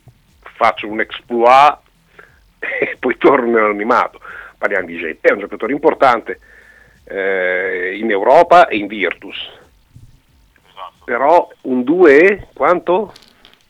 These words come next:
Speaker 1: Quanto è alto?
Speaker 2: Però diciamo che,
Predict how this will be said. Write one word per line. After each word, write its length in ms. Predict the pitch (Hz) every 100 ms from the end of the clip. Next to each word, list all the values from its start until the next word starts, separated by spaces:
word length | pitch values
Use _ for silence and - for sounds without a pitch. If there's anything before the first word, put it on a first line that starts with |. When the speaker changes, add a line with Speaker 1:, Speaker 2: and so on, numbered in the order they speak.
| _ _ _ _ _ _ _ - - _ - - _ _ _
Speaker 1:
Quanto 240 | - 117 127
è 40 |
alto? 460 | 131 143 156 156 - _ -
Speaker 2:
Però 400 | 131 156 - - - - - _ _ _ _ _ _ - -
diciamo 280 | 147 185 165
che, 460 | - 120 113 107